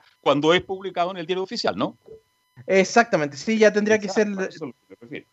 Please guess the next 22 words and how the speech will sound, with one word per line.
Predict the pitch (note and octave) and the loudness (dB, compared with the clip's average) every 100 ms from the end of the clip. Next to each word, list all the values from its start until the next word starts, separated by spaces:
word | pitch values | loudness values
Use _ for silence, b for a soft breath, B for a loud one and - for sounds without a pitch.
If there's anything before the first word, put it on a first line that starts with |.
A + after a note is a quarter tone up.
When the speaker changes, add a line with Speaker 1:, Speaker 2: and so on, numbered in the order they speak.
| _ | _
Speaker 2:
Sí, | - F#3 F3+ | 0 0 0
Speaker 1:
Así | - F3 | -2 2
Speaker 2:
sí, | E3+ | 2
tendría | D#3 E3 | 4 6
Speaker 1:
que | F3+ | 4
Speaker 2:
que | |
ser | F3+ G3+ | 2 4
la | F#3+ F#3 | 6 4
próxima | F#3+ G3 F3+ | 0 0 -2
se-, | - E3 | -4 -2
la | D#3 | -2
próxima | F#3+ F#3+ F3 | 0 2 2
semana, | F#3+ A3 G3+ D#3+ | 6 6 6 4
incluso | D3 D3 D#3 | -2 -8 -2
ya | C#3+ | -2
podría | D3+ D3+ D#3 | 0 2 0
ser | C#3 E3 D3 | 2 2 2
dependiendo | C#3+ D3 D3+ C#3+ C#3 A#2+ - | 0 0 0 4 4 2 -4
el | - C3+ | -4 0
trámite | C#3+ C#3 C3+ | 2 2 0
legislativo, | C3 C3 B2 A2+ F#2+ | -2 -2 -4 -4 -8
sí, | - C#3+ C#3 | -2 -2 -2